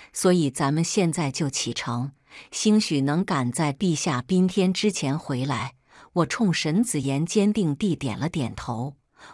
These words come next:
：“我会一直陪着王爷的。”当晚沈子言便带着一行暗卫乔装改扮离开京城，我同他一起。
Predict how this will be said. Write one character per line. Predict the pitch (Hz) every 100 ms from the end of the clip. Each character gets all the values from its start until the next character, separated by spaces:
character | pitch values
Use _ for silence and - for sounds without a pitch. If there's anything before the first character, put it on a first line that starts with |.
| -
：“我 | 170
会 | - 185
一 | 214 170
直 | - 151
陪 | 170 147 147
着 | 180
王 | 139 117 156
爷 | 147 123
的。” | 120 - _ - - -
当 | - 196
晚 | 165 135 135
沈 | - 160 220
子 | -
言 | 135 143 139 202
便 | 240 170 139
带 | 180 156
着 | 151
一 | 156
行 | 143 139 143
暗 | - 202 165
卫 | 151
乔 | 131 - 139 175
装 | 214 202
改 | 180 127
扮 | 123 175
离 | 139 143
开 | - 202 190
京 | - 202
城， | - 120 120 - _ _ _ - -
我 | 165
同 | - 160
他 | 180 220
一 | 233 143
起。 | - -